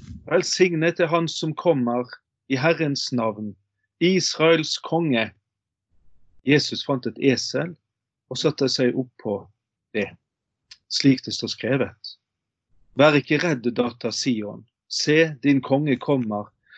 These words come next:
ridende på en eselpole.» Dette skjønte ikke disiplene med det samme. Men da Jesus var blitt herliggjort,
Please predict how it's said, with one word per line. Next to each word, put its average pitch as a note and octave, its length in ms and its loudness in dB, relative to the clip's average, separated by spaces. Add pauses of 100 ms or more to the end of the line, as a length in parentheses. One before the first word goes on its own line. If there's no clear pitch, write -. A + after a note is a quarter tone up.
(180)
ridende C3 560 4
på B2 160 4
en B2 120 4
eselpole.» G#2+ 800 -4 (1500)
Dette B2+ 160 2
skjønte C3+ 400 4
ikke B2 160 -2
disiplene A#2+ 560 0
med G#2+ 160 -2
det G#2+ 80 -4
samme. A2 400 -4 (840)
Men B2 80 -2
da B2+ 80 8
Jesus C#3+ 560 6
var A2+ 140 2
blitt A#2 180 0
herliggjort, B2+ 800 0